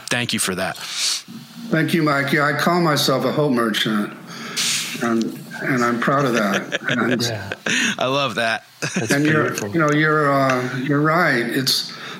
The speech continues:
Speaker 2: the other nice thing about it is I don't have to be real clever as a therapist.
Speaker 3: Yeah.
Speaker 2: 'Cause I'm just having you, I'm just
Speaker 1: You're a
Speaker 2: pointing you in the
Speaker 1: guide.
Speaker 2: right direction.
Speaker 1: Yeah.
Speaker 2: And, and getting you to get curious, and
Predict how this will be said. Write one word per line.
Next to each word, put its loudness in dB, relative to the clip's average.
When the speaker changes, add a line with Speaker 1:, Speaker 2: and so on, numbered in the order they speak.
Speaker 2:
the 4
other 6
nice 4
thing 2
about 2
it 4
is 2
I 4
don't 4
have 2
to 0
be 2
real 2
clever 2
as 2
a 2
therapist. -2
Speaker 3:
Yeah. 0
Speaker 2:
'Cause 0
I'm 4
just 2
having 4
you, 2
I'm 0
just 0
Speaker 1:
You're 4
a 4
Speaker 2:
pointing 2
you 4
in 4
the 4
Speaker 1:
guide. 4
Speaker 2:
right -2
direction. 2
Speaker 1:
Yeah. -2
Speaker 2:
And, 2
and 0
getting 2
you 4
to 2
get 2
curious, 0
and 2